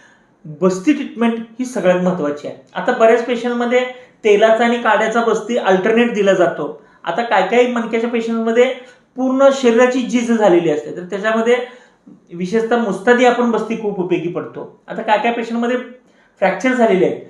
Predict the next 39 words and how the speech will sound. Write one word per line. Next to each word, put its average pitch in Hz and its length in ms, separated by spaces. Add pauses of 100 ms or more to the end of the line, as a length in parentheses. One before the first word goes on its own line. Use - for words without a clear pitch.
(200)
तर 233 60
त्या 247 180
पेशंटमध्ये 240 540
तुम्हाला 240 220 (120)
तिक्त 262 220 (120)
शिर 254 140
बस्ती 226 340
खूप 185 180
उपयोगी 151 280
पडेल, - 280 (340)
हे 170 60
असतं. - 260 (460)
तर, 185 140 (640)
अ, 165 220
काय 202 160
काय 226 120
पेशंटमध्ये 233 400
रासना 226 340
निर्मूलनादीचा 226 680
काढा 196 380
द्यायला 170 180
लागतो, 151 280
काय 170 120
काय 180 120
पेशंटमध्ये 190 440
बलागुडीच्या 196 580
आधीचा 175 240
काढा 151 260
द्या-, 147 340
द्यायला 147 200
लागतो, 151 460 (140)
काय 160 80
काय 190 120
पेशंटमध्ये 196 420
दशमूळ 190 460
काढा 190 200
खूप 180 180
उपयोगी - 360
पडतो. - 400